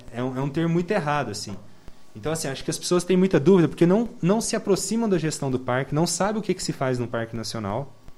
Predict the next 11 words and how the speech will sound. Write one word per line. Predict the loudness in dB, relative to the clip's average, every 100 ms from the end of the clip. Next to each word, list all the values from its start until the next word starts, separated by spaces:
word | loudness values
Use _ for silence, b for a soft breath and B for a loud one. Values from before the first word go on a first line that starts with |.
| b b b b -8
não | 0 0
sabe | 2 2 2
o |
tamanho | 2 0 2 2 2
da | 2
gestão | 0 -4 -2 0
do | 0
parque. | 0 0 0 -4 -12 -20 b b b b b b b -8
É, | -4 -2
nós | -2 0
somos, | 0 2 2 0 -2 -6 -8